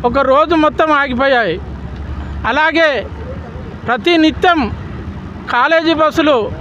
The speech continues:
వందల సంఖ్యలో ఈ రోడ్డు గుంట, రహదారి గుంట వెళ్ళడం జరుగుతుంది.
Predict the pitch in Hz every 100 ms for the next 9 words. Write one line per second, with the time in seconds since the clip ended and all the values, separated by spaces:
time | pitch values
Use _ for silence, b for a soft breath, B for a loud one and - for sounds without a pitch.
0 | - - 214 302 349 339 320 320 311 311
1 | 247 - - - - - - - - -
2 | - 262 302 285 175 - - - - -
3 | - - - - - - - - - -
4 | - - - - 233 311 311 294 302 262
5 | 269 277 302 302 285 285 294 262 254 277
6 | 294 285 269 285 320